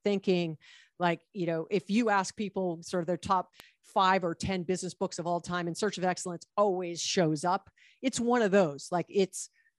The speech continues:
it created an entire category, but his work is so much more important now. It was all about people, people, people, training, training, training, take care of 'em,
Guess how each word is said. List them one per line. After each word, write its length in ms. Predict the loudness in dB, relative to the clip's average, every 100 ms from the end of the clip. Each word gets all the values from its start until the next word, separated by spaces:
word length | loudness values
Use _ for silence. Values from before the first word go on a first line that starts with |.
| _ _ -4
it 160 | -4
created 560 | -6 -4 0 0 0 -2
an 100 | -2
entire 400 | -4 -2 -2 -2
category, 720 | -4 -2 -2 -4 -8 -8 -2
but 160 | -2 0
his 240 | -4 -2
work 240 | 0 0 0
is 240 | -2 -4 _ _ _ _ _
so 360 | -10 0 2
much 200 | 4 0
more 100 | -2
important 400 | -2 -4 -6 -4
now. 340 | -2 0 0 -4
It 120 | -8
was 120 | -4
all 160 | -2 0
about 260 | 0 -2
people, 240 | -4 -4 -4
people, 260 | -4 -6
people, 360 | -4 -6 -8 -16 _
training, 300 | -2 0 0
training, 260 | 0 -2 -2
training, 420 | -2 -2 -4 -10 -4
take 200 | -4 -2
care 220 | -2 -2
of 100 | -2
'em, 200 | -4 -8